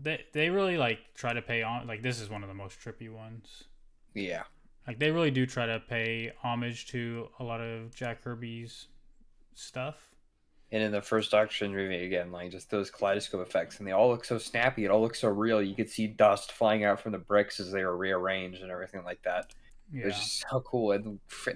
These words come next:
Speaker 2: God, the acting power. Uh, S-, Skalasgran or whatever the blonde guy is, who is the main, uh, the villain. Um, fantastic, fantastic actor. He wasn't the villain, but he was trying to unleash Dormammu,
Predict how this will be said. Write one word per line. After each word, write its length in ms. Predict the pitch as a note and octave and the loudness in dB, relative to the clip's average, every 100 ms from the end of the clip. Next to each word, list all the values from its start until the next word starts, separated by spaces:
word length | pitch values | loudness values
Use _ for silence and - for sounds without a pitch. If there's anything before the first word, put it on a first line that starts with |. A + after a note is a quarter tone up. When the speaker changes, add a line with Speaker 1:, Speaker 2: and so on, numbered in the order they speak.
| - - - - - | -6 -20 -20 -14 4
Speaker 2:
God, 260 | A#2+ B2 | 8 8
the 120 | G#2 A2 | 6 6
acting 400 | A2+ A#2 A#2+ G#2 | 6 6 -2 0
power. 420 | G2+ F2+ F2 - | 4 4 2 0
Uh, 320 | F#2+ F#2 F#2 - _ | 2 2 -2 -8 _
S-, 220 | - - - - | -10 -10 -10 -8
Skalasgran 880 | - - - A#2 A#2+ G#2+ G#2 G2+ F#2 | -6 4 8 10 10 8 0 0 0
or 60 | F#2+ | 0
whatever 320 | G2 G2 F2+ | 2 2 0
the 80 | F#2 | -4
blonde 340 | G2+ G#2+ G#2+ | 4 6 6
guy 180 | G2 F#2 | 4 4
is, 140 | F2+ - | 0 -4
who 100 | G2 | -6
is 80 | F#2+ | -4
the 80 | |
main, 320 | F#2 F#2+ F#2 F#2 - - | -6 -6 -8 -14 -16 -6
uh, 200 | F2+ F#2 | -2 -2
the 100 | F#2+ | -2
villain. 420 | F#2+ G#2 A2+ B2+ C3 - - - - - - _ - | 4 6 6 2 -6 -16 -20 -20 -20 -20 -20 _ 6
Um, 360 | G2+ G#2 F#2+ - - | 8 8 6 -10 0
fantastic, 640 | B2 G#2 A2 A2 G#2 F2+ | 0 2 8 8 6 -2
fantastic 560 | - F2+ G2+ F#2+ - E2+ | -6 0 0 0 -2 -8
actor. 320 | F2+ - G#2 | -10 -12 -8
He 120 | A2 | 0
wasn't 180 | C#3+ C3+ | 2 4
the 80 | A#2 | 4
villain, 240 | G2+ F#2 | 6 6
but 80 | F2+ | 4
he 40 | G2+ | 0
was 100 | G#2 | 6
trying 180 | B2 | 6
to 100 | A2 | 6
unleash 300 | G2+ G2 F#2+ | 2 2 -2
Dormammu, 460 | - F2+ E2 D#2+ D#2+ | -2 -4 -4 -10 -10